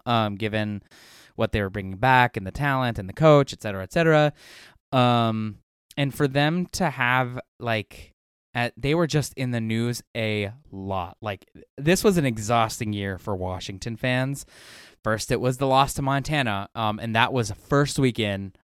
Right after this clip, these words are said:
monumental upset, a fucking epic proportions.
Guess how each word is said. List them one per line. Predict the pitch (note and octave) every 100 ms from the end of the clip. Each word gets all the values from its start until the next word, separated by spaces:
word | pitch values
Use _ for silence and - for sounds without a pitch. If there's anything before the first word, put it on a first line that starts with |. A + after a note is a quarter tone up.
| -
monumental | B2 D3 D3+ D#3+ D3+ C3 B2 A#2 B2 A2 G#2 - _ _
upset, | B2+ A#2+ - A2 F#2 _ -
a | A2+ - _ - - - D4+
fucking | - - D3 A#2 B2+ -
epic | C3 C3+ -
proportions. | C3 A2+ G#2+ - G2+ G2 F#2+